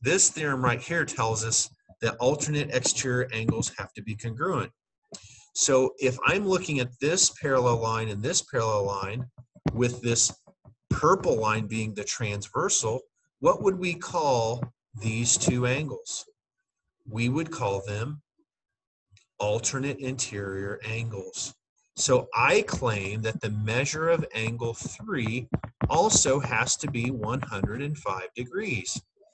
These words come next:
And that's based on theorem three three. So by theorem three three, they are congruent by theorem three three. So if angle, if this angle is a hundred and five,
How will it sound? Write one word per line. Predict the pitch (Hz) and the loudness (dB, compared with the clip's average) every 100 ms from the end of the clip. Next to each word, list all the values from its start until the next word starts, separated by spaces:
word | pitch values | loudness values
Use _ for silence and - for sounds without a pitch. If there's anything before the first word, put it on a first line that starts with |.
| _ - - _ - | _ -20 -20 _ -6
And | 113 | 0
that's | 139 - | 0 2
based | - 113 120 104 | 4 4 2 0
on | 98 147 | -2 -2
theorem | 143 107 101 135 | -4 -4 -2 -4
three | 147 - 95 98 | -6 -10 -10 -6
three. | - - 226 120 - - - _ _ | -6 -4 -2 -2 -2 -8 -18 _ _
So | - - 120 107 | -2 0 2 2
by | 104 98 | 2 0
theorem | 98 - - 110 110 107 110 | -2 -8 -4 -2 0 0 -2
three | - - 107 107 | -2 0 2 2
three, | 117 - 110 95 - - _ _ _ _ - - _ _ _ - - - - - - | -4 -6 -2 0 0 -4 _ _ _ _ 0 0 _ _ _ -14 -14 -12 -16 -14 -4
they | 107 | 0
are | 110 - | 2 4
congruent | - 180 120 104 - | 2 0 -2 -2 0
by | 104 104 | 0 0
theorem | - 95 95 - _ _ - | 0 -6 -6 -10 _ _ -12
three | 95 98 | -6 -6
three. | - 87 - - - - | -6 -14 -16 -20 -20 -2
So | - 127 117 | 4 6 6
if | 110 - | 2 0
angle, | 120 120 113 117 | 2 2 0 -2
if | 107 | -4
this | - 160 | 0 2
angle | 170 170 160 | 4 2 2
is | |
a | 147 | 2
hundred | 156 151 | 0 0
and | 147 143 | -2 -2
five, | 143 135 131 | 0 2 2